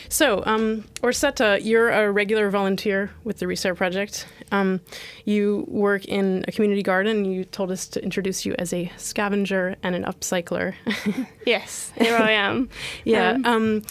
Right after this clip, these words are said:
Speaker 1: and you come regularly to events, and, um, in fact, probably be at one of our re-,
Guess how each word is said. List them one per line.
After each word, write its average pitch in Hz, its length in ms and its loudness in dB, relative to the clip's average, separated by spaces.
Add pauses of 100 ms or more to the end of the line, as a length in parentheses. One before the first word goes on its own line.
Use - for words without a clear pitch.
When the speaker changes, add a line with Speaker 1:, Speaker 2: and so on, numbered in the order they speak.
(160)
Speaker 1:
and 240 220 4
you 247 360 2 (120)
come 247 360 0
regularly 226 460 2
to 220 180 0
events, 247 440 2
and, 214 260 2
um, 196 280 0
in 208 60 -2
fact, 202 280 0
probably 202 220 2
be 196 140 2
at 196 80 -2
one 196 140 -2
of 180 100 -4
our 190 220 2
re-, 185 140 -2